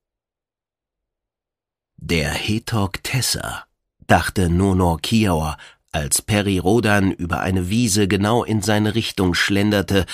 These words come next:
und einen Moment lang erfasste ihn kalte Furcht. Er kannte Rodan,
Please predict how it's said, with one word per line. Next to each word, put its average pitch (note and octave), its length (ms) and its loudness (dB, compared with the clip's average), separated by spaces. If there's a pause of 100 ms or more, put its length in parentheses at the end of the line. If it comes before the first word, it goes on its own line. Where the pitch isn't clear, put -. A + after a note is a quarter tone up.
(240)
und - 400 -6
einen B2 280 2
Moment G#2+ 400 4
lang F#2+ 240 2
erfasste - 580 -2
ihn E2 300 -6
kalte F#2+ 400 -2
Furcht. - 560 -6 (1000)
Er F#2+ 180 2
kannte C#3+ 380 2
Rodan, F#2+ 600 0